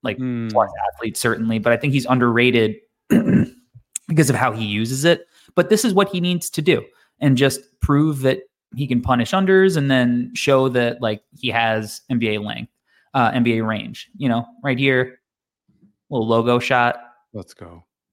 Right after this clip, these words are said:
Speaker 1: Clock's winding down against Texas. Um, buries
Speaker 2: Good
Speaker 1: it.
Speaker 2: ball.
Speaker 1: High arcing
Speaker 2: Boom.
Speaker 1: ball, splash.
Speaker 2: Mm-hmm.
Speaker 1: But this is
Speaker 2: Mm-hmm.
Speaker 1: what is going to allow him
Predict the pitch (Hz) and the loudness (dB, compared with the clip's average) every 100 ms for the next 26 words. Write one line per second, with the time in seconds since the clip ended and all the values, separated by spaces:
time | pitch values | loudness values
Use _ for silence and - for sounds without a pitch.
0 | - 120 113 - 113 110 110 110 107 107 | -4 -2 -2 0 0 0 0 2 2 0
1 | 110 - - 120 117 - 113 - 107 104 | -2 -12 -6 -2 -2 -2 -4 -2 -4 -4
2 | - _ _ _ _ _ _ _ - - | -14 _ _ _ _ _ _ _ -16 -14
3 | - 120 107 101 101 104 107 _ _ _ | -4 -2 0 -2 -4 -8 -12 _ _ _
4 | _ _ _ _ _ _ _ _ _ _ | _ _ _ _ _ _ _ _ _ _
5 | _ _ - _ _ _ 131 156 113 98 | _ _ -20 _ _ _ 2 2 2 -2
6 | 92 92 - 143 131 127 127 123 120 120 | -6 -12 -4 0 4 2 0 -2 2 4
7 | 120 120 - - _ - - 117 117 120 | 4 2 -4 -20 _ -20 -16 -12 -12 -14
8 | - _ _ _ _ _ _ _ _ _ | -20 _ _ _ _ _ _ _ _ _
9 | _ _ _ 151 120 113 113 123 120 _ | _ _ _ -20 -20 -18 -14 -14 -16 _
10 | _ - 135 156 202 - 165 151 139 139 | _ -8 -2 0 0 0 0 0 0 2
11 | 135 123 120 113 120 110 | 2 2 2 2 -2 -4